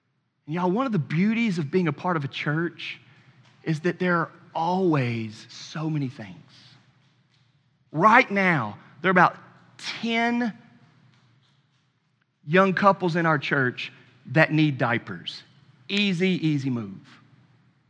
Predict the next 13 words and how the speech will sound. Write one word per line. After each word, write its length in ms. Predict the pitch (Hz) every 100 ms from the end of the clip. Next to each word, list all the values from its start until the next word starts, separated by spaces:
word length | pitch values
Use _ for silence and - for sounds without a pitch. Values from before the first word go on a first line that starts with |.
| _ _
Had 180 | - 165
somebody 260 | 180 165
text 420 | - 196 190 - 185
us 180 | 175
yesterday, 540 | 170 156 - 123 110 101 - - -
needed 280 | 151 151 135
diapers. 540 | 127 117 95 87 - - - -
Swung 400 | - - 185 190
by, 260 | 180 175 175 - -
pick 260 | 190 170 -
pack, 500 | 120 95 - - -
got 240 | 147 143
diapers, 440 | 131 117 110 101